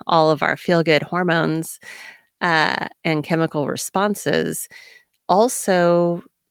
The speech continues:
contribute to a lack of rational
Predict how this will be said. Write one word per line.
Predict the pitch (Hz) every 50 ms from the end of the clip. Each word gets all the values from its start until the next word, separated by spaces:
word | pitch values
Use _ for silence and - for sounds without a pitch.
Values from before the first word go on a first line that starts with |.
| _ _
contribute | - - 196 185 - 202 190 208 190 -
to | - - - 185 175 170
a | 165
lack | 160 170 139 139 135 135 151 - - - -
of | 175 160 156 151 151 143 - - - - -
rational | 156 156 151 135 143 151 - - - 170 156 143 139 131